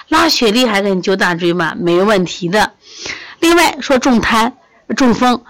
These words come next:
我们知道现在的中风瘫痪病人是不是很多？那这个病呢，其实得了特别痛苦，也很连累了家人。那么因此，我们一定要把这一招学会啊，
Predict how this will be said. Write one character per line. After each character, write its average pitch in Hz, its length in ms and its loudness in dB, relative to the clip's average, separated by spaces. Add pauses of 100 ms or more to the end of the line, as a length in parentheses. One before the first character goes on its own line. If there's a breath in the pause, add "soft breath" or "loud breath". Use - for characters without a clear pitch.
(120 loud breath)
我 247 100 0
们 277 140 4
知 339 40 4
道 311 80 4
现 311 220 2
在 294 140 4
的 226 40 4
中 233 220 2
风 240 200 2
瘫 226 200 0
痪 202 140 2
病 196 120 2
人 214 120 2
是 - 80 -2
不 202 80 0
是 190 40 2
很 151 220 -2
多？ 160 340 0 (360 loud breath)
那 240 120 0
这 302 160 2
个 269 120 4
病 240 240 2
呢， 151 100 2
其 - 140 -2
实 185 40 0
得 214 200 0
了 214 100 0
特 - 160 -2
别 180 120 2
痛 190 360 0
苦， - 340 -12 (200 soft breath)
也 196 120 0
很 165 220 2
连 156 220 2
累 175 100 2
了 151 100 0
家 196 300 -2
人。 143 300 -4 (960 soft breath)
那 233 80 0
么 247 80 4
因 285 240 4
此， 160 380 -4 (340)
我 190 140 0
们 247 160 4
一 277 40 2
定 269 140 2
要 202 100 2
把 151 200 -4
这 220 120 -2
一 175 120 -4
招 165 200 0
学 165 380 -6
会 175 220 -2
啊， 147 280 -4